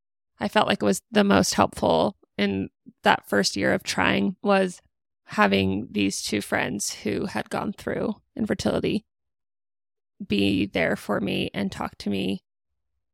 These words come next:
about the whole experience. And when I was just really devastated, some months more than others, I could turn to them and, and just say, "Hey, this is, like, really hard." And then they would also be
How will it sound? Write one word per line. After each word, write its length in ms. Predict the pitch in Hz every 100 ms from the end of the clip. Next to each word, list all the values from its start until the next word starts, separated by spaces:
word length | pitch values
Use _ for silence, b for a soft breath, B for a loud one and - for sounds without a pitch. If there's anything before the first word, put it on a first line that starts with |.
| _ _ -
about 220 | 208 214
the 80 | 208
whole 100 | 247
experience. 560 | - 254 247 175 -
And 120 | - 190
when 120 | 185
I 100 | 196
was 140 | 202
just 240 | 202 - 202
really 500 | 196 190 190 196 - _ _ _ _ _ _ _ _ 220 -
devastated, 720 | 196 202 - - - 208 214 - _ _ _ _ _ _ -
some 200 | 208 202
months 300 | 208 202 -
more 200 | 208 196
than 120 | 196
others, 540 | 196 202 214 220 - - _ _ _ _ _ _ _ -
I 840 | 190 190 185 180 180 180 185 196 - _ -
could 160 | 202
turn 180 | - 202
to 120 | 98
them 380 | 95 95 98 110
and, 440 | 110 90 - - -
and 140 | 196
just 180 | 190 190
say, 140 | 202 214
"Hey, 120 | 214
this 180 | 190 240
is, 140 | 202
like, 140 | - -
really 260 | 165 -
hard." 360 | - 151 151 -
And 120 | 208
then 120 | 226
they 100 | 233
would 140 | 214 -
also 420 | 190 185 - 196
be 400 | 196 190 190